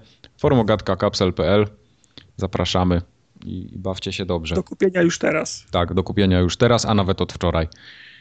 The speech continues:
Speaker 2: Tak jest. To tyle, jeżeli chodzi o newsy, co?
Speaker 1: No, chyba tak.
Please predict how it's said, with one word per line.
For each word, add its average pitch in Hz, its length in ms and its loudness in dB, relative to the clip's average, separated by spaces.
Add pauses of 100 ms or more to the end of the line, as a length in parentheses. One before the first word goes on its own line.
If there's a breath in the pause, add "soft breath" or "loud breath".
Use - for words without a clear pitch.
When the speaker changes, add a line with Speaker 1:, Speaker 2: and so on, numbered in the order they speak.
(100)
Speaker 2:
Tak - 180 -16
jest. - 380 -16 (2250 soft breath)
To 285 120 -2
tyle, 143 240 4
jeżeli 143 200 6
chodzi 147 240 4
o 151 60 6
newsy, 147 320 0
co? 262 220 0 (320)
Speaker 1:
No, 349 120 0
chyba 110 220 2
tak. 85 320 -2